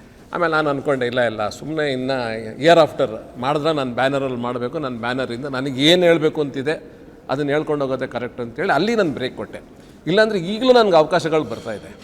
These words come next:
ಯಾರೋ ಕಾಲ್ ಮಾಡ್ತಾರೆ, but ನಾನು ಯಾರಿಗೂ ಹರ್ಟ್ ಮಾಡಲ್ಲ. ಅದೇ ರೀತಿ ಒಂದಿನ ನನಗೆ, ಆ, ರಾಕ್ಲೈನ್ ಅವ್ರ ಮ್ಯಾನೇಜರ್ ಫೋನ್ ಮಾಡಿದ್ರು,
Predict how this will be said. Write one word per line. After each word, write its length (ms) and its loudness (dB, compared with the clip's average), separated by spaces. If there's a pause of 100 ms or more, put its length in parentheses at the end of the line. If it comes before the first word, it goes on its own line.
(380)
ಯಾರೋ 280 6
ಕಾಲ್ 260 2
ಮಾಡ್ತಾರೆ, 540 0
but 120 -4
ನಾನು 160 -2
ಯಾರಿಗೂ 200 2
ಹರ್ಟ್ 260 0
ಮಾಡಲ್ಲ. 300 -4 (460)
ಅದೇ 240 6
ರೀತಿ 260 4
ಒಂದಿನ 360 2
ನನಗೆ, 680 0
ಆ, 960 -6
ರಾಕ್ಲೈನ್ 440 -2
ಅವ್ರ 120 -6
ಮ್ಯಾನೇಜರ್ 400 -4
ಫೋನ್ 200 -10
ಮಾಡಿದ್ರು, 360 -12